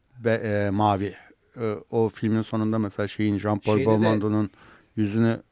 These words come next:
Speaker 1: boyadığı mavi renk için, e, Yves Klein mavisi deniliyor.
Speaker 2: Öyle mi?
Speaker 1: Hmm.
Speaker 2: Evet.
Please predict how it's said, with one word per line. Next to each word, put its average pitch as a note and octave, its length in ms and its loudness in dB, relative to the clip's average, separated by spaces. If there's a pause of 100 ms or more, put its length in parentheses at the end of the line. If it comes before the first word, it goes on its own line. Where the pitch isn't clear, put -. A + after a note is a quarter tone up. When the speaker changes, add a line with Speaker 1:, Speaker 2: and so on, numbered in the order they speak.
(160)
Speaker 1:
boyadığı A2 420 0
mavi G#2+ 340 2
renk G#2+ 260 0
için, C#3+ 360 -4 (120)
e, A2 60 -4
Yves G#2+ 360 0
Klein A#2 300 4
mavisi G2+ 560 2 (880)
deniliyor. F#2+ 400 0 (440)
Speaker 2:
Öyle E3+ 160 -4
mi? C#3 240 -6
Speaker 1:
Hmm. G#2+ 420 0 (1000)
Speaker 2:
Evet. B2+ 260 -6